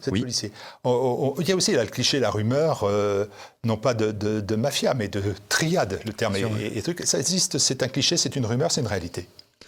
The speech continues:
Speaker 2: On va pas dire que ça existe pas. Je veux dire, euh, c'est, euh,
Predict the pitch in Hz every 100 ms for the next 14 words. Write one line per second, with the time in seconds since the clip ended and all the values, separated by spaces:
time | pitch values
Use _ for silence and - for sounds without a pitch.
0 | - _ _ _ _ _ _ _ - 110
1 | 104 117 120 123 127 117 156 151 135 -
2 | 101 101 104 98 95 95 107 95 90 92